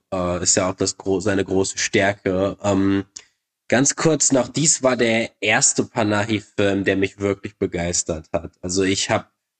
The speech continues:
gerade die, man redet bei diesem Film immer sehr stark darum, was er kommuniziert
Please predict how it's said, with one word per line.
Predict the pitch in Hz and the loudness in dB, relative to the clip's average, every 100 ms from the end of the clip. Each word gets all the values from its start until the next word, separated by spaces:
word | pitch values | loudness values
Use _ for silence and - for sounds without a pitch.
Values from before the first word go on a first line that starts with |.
| _ _ _ - | _ _ _ -2
gerade | 104 127 151 131 | 0 2 2 0
die, | 117 117 113 104 98 - | 2 2 2 0 -4 -2
man | 117 107 | 0 2
redet | 101 120 143 156 | 0 0 0 0
bei | 131 123 | 0 0
diesem | 113 107 110 | 0 0 0
Film | 110 120 117 | 0 0 0
immer | 113 110 104 | 0 0 0
sehr | 101 107 | 2 2
stark | 107 - 107 98 101 - | 0 -2 0 0 -2 0
darum, | 101 98 98 | 0 2 0
was | 95 104 - | 0 0 -2
er | 104 | -4
kommuniziert | - 110 107 110 110 110 - - 110 113 113 - | -2 0 2 2 2 0 -2 0 2 0 -2 -8